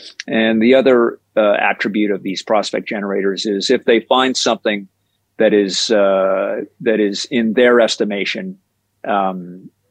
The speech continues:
potentially going to be, uh, uh,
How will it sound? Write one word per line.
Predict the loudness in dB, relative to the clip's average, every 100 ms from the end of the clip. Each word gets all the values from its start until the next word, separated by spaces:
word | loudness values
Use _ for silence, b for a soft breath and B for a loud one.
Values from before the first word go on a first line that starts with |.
| -16 -10
potentially | -8 -4 -4 0 0
going | 0 -2 -2
to | -6
be, | -4 -2 -2 -6 -10 _ -4
uh, | 0 0 -4 -10 _ _ _ _
uh, | -2 0 -4 -4 -6 -6